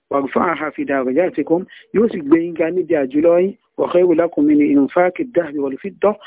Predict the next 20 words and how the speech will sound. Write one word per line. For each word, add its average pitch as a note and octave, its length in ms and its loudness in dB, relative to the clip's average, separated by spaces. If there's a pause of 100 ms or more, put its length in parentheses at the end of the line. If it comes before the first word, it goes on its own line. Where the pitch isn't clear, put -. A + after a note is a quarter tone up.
(200)
ó F#3+ 100 6
tún F#3 160 0
lóore E3+ 300 4
fún E3+ 160 -12
yín F3 100 -6
ju D#3+ 80 0
kẹ́ D#3+ 160 0
máa D#3 220 -4
ná F3+ 140 2
náírà F3+ 280 2
àti - 160 -8
kọ́bọ̀ F3 300 2
lọ, D#3+ 100 2 (380)
"wa - 120 -20
khayru F3 220 0
lakum D#3 300 -2
min E3+ 140 0
an D#3+ 160 -4
talqa D#3+ 400 0
aduwwakum," D#3+ 580 2